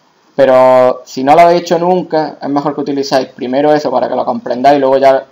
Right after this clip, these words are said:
pues, podáis usar el paquete, ¿vale? Pero bueno, eso lo podéis hacer.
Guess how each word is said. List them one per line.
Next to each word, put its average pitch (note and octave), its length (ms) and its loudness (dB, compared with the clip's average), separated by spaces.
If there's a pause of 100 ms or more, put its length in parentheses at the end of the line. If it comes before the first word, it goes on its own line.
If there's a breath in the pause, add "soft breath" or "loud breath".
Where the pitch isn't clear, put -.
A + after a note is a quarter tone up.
pues, A#2+ 180 -14
podáis B2+ 300 0
usar B2+ 160 -4
el B2 120 -4
paquete, A2+ 520 -12
¿vale? C3 180 -6 (460)
Pero B2+ 180 -8
bueno, B2 320 -6
eso D3+ 180 -4
lo C#3 160 2
podéis B2+ 300 0
hacer. B2 240 -6